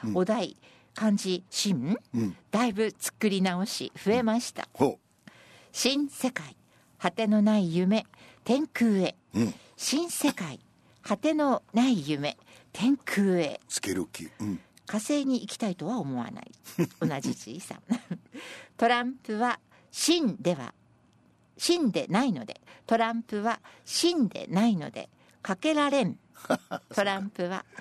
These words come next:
Speaker 2: 真でないので、かけられん。
Speaker 1: し-、新鮮味がないってことですよね。
Speaker 2: <laughs> そういうことですかね。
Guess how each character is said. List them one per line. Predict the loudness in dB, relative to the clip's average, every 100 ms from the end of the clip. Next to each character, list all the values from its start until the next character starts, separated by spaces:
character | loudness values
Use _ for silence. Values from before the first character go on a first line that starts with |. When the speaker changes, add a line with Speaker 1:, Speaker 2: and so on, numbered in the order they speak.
| -20 -20 -10
Speaker 2:
真 | -2 2 2 2
で | -2 -6 -4
な | 0 0
い | -2
の | -6
で、 | -10 -14 -20 -20 -12
か | -10
け | -2 2
ら | 4 4
れ | 4 2
ん。 | 0 -6
Speaker 1:
し-、 | -6 -6 -4
新 | -2 0
鮮 | 2
味 | 2
が | 4
な | 2
い |
っ |
て | 0
こ | -2
と | -2
で |
す | -2 -2
よ |
ね。 | 0
Speaker 2:
<laughs> |
そ |
う | 0
い |
う |
こ | 0 0
と | 2
で | 0
す | -4
か | -8
ね。 | -6 -8